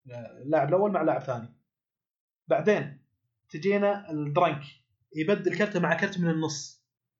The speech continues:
هذا رقم خمسة. بعدين رقم ستة الانسومنياك، يفتح عينه، طبعا كل واحد من الخطوات اللي أنا ذكرتها يسوي الكرت والباقيين مغمضين عيونهم. آه، الأخير اللي هو انسومنياك يفتح عينه يشوف كرته هل تبدل ولا لا، لأن احتمال تبدل، احتمال الدرنك غيره،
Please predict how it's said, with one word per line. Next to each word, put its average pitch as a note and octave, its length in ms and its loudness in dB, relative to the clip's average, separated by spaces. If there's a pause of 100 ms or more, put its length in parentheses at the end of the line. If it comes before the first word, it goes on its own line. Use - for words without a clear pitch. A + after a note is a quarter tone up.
(120)
هذا D3 100 0
رقم D3 180 0
خمسة. C#3 400 0 (760)
بعدين F3+ 240 6
رقم A#3 220 0
ستة - 340 -6
الانسومنياك، G3+ 680 0 (760)
يفتح G3 360 -4
عينه، F#3 440 0 (400)
طبعا E3+ 180 0
كل A3 100 2
واحد F3 180 2
من F3 60 -2
الخطوات F3 300 0
اللي E3+ 120 0
أنا D#3+ 100 0
ذكرتها C#3+ 520 -6
يسوي F3+ 280 0
الكرت - 200 -2
والباقيين D#3+ 340 0
مغمضين D3+ 260 0
عيونهم. B2 320 -6 (840)
آه، C#3 340 4
الأخير D#3+ 360 2
اللي D3+ 120 0
هو F3 40 -2
انسومنياك G3 520 0 (360)
يفتح A3+ 240 -2
عينه A3 200 2
يشوف G#3 280 -2
كرته D#3 220 -2
هل F3 120 -2
تبدل E3+ 380 0
ولا C#3 160 0
لا، B2 260 -6 (120)
لأن C#3+ 100 -10
احتمال G3+ 240 0
تبدل، E3+ 260 -2
احتمال D#3+ 460 2
الدرنك E3+ 360 0
غيره، C#3+ 380 0